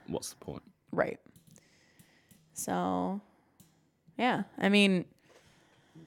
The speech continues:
Speaker 2: you can look forward to more of this chaotic bullshit that we do every week. <laughs>
Speaker 1: Yeah, my God, I can't believe that people are listening to this.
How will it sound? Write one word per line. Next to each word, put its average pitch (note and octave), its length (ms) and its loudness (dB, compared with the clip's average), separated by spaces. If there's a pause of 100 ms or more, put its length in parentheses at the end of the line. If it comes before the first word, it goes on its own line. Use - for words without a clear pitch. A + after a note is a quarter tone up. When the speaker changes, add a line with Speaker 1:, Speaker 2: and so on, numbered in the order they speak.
(480)
Speaker 2:
you A3 180 0
can A#3+ 160 8
look A#3 180 6
forward A3 400 10
to A#3+ 120 12
more G#3 300 12
of B3 140 12
this B3+ 220 12
chaotic A#3 640 12
bullshit G3 720 12
that F#3 140 12
we G3+ 180 10
do A3+ 260 12
every G3+ 280 12
week. A3 460 4
<laughs> - 100 12 (380)
Speaker 1:
Yeah, F#2 360 0
my G#2 280 8
God, E2+ 340 2
I C#2 80 -4
can't A#2 320 2
believe E2+ 320 2
that - 140 -8
people D#2+ 520 -6 (120)
are C#2+ 320 -6 (600)
listening E2+ 520 -6
to - 80 -14 (160)
this. - 480 -8